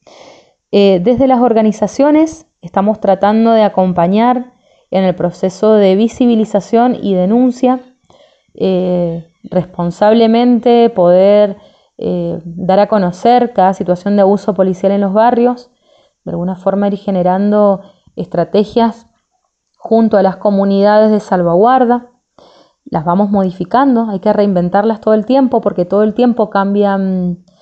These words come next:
cambia la dinámica de esta cuarentena. Eh, y consideramos que principalmente, eh, es necesario y urge que la dirigencia política haga público en su, en su discurso,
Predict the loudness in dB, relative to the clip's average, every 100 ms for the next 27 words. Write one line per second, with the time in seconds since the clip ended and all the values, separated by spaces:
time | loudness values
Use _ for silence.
0 | _ _ _ -4 0 2 4 4 2 2
1 | 0 0 2 2 0 -2 0 0 0 0
2 | 2 2 0 -4 -12 _ _ _ _ _
3 | _ _ _ _ _ _ _ -2 0 2
4 | 0 0 -2 -4 -6 -12 _ -14 -4 -2
5 | 2 2 4 4 2 -4 _ _ -6 -2
6 | -2 -2 -4 0 2 4 4 2 2 2
7 | 0 -2 _ -10 -4 -2 -2 -2 -4 -8
8 | _ _ -20 _ -6 -2 0 -2 0 2
9 | 4 4 4 4 2 -2 0 2 0 0
10 | -4 -2 -2 0 2 0 0 0 -2 -2
11 | -12 _ _ _ 0 0 2 2 2 2
12 | 0 -2 -4 -6 -6 -8 -8 -8 -4 -4
13 | -4 -4 0 0 0 0 0 -2